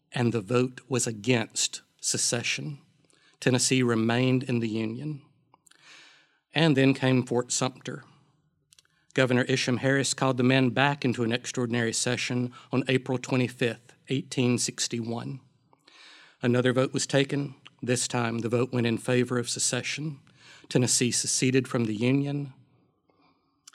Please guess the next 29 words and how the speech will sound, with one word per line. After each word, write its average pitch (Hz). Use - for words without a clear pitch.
And 117
July 123
the 123
first, 131
eighteen 123
sixty-one, 113
that 123
extraordinary 120
session 120
adjourned 127
and 120
the 117
state 123
prepared 123
for 123
civil 117
war. 123
But 226
not 247
all 190
of 180
them 151
have 143
been 135
so 127
morose. 170
<laughs> -
Nineteen 202
thirty-five, 131